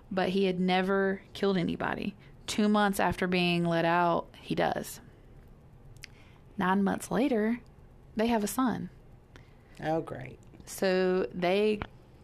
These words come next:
Speaker 2: So
Speaker 1: commemorated this moment
Speaker 2: By having sex.
Speaker 1: by having sex after he did this, resulting in her son.
Speaker 2: Great.
Speaker 1: And one of the detectives says that's what kinda brings in a human sacrifice type ele-,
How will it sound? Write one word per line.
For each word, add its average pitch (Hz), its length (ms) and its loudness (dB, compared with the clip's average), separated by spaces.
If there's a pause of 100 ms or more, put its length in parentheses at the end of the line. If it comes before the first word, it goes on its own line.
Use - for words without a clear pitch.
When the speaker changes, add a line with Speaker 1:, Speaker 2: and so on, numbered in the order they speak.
(680)
Speaker 2:
So - 120 -8
Speaker 1:
commemorated 180 680 0
this 180 240 -4
moment 185 540 0 (500)
Speaker 2:
By 123 120 -8
having 113 400 -10
sex. - 100 -12
Speaker 1:
by 185 140 2
having 175 360 2
sex 190 320 -2
after 175 300 -2
he 175 160 -2
did 175 260 -2
this, 185 540 -2
resulting 170 540 -2
in 170 440 -4 (200)
her 190 120 -4
son. 190 380 -4 (1300)
Speaker 2:
Great. 156 300 -6
Speaker 1:
And 185 240 0 (200)
one 220 140 2
of 240 60 0
the 226 60 0
detectives 185 500 -2
says 180 200 0
that's - 220 -4
what - 160 -2
kinda 180 260 0
brings 175 280 0
in 175 80 0
a 165 60 2
human 180 340 0
sacrifice 185 600 -2
type 190 240 0
ele-, 185 260 0